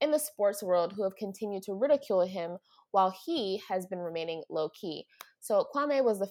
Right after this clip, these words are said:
first N B A player to go number one straight out of high school in two thousand one. He was picked by the Washington Wizards, but he didn't exactly live up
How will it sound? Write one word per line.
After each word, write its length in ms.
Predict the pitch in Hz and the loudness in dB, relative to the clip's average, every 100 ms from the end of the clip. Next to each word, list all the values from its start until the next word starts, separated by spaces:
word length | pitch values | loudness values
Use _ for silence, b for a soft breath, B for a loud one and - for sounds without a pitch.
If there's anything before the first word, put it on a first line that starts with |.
| - | -2
first 240 | 233 269 233 | -2 -2 -4
N 140 | 226 | -2
B 100 | 214 | -2
A 100 | 190 | -2
player 240 | 190 185 | 0 0
to 60 | 180 | 2
go 140 | 175 | 0
number 340 | 170 175 175 170 | -2 -4 -2 -2
one 260 | 165 160 | -2 -4
straight 300 | 175 - 202 | -8 -4 0
out 100 | 196 | 0
of 100 | 180 | 0
high 140 | 180 170 | -2 -4
school 280 | - 170 165 | -4 -6 -6
in 80 | 170 | -8
two 100 | 185 | -12
thousand 380 | 156 156 170 190 | -6 -6 -6 -8
one. 340 | 156 135 156 180 | -6 -6 -8 -8
He 60 | |
was 180 | 160 - - | -8 -8 -8
picked 200 | 175 - | -8 -4
by 100 | 156 | -4
the 80 | |
Washington 500 | 156 156 - 160 160 | -4 -6 -8 -16 -14
Wizards, 420 | 156 151 165 175 - b b b | -10 -4 -2 -2 -6 b b b
but 80 | 220 | 0
he 100 | 254 | 2
didn't 180 | 262 269 | 4 4
exactly 440 | 240 226 226 226 | 4 2 2 0
live 300 | 196 196 190 | 2 2 4
up 140 | 185 | 2